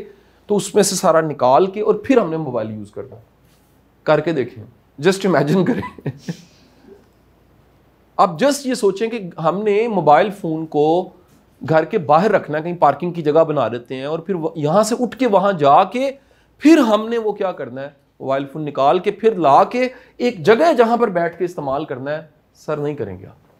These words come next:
नहीं करेंगे। बात समझे कि नहीं समझे जी? वो हमारे जो स-, सा-, सारे इदारे हैं, वो बता रहे हैं, पिछले दिन मैं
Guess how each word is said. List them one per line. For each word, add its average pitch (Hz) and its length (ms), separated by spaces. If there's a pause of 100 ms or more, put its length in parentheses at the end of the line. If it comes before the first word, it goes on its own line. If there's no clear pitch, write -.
(1000)
नहीं 170 160
करेंगे। 104 300 (1000)
बात 139 160
समझे 156 200
कि 202 80
नहीं 202 60
समझे 139 280
जी? 131 200 (1200)
वो 175 160
हमारे 165 220
जो 185 100
स-, 170 200
सा-, 147 300
सारे 170 260
इदारे 165 240
हैं, 196 100
वो 196 100
बता 143 280
रहे 143 80
हैं, 160 80
पिछले 147 200
दिन 151 80
मैं - 460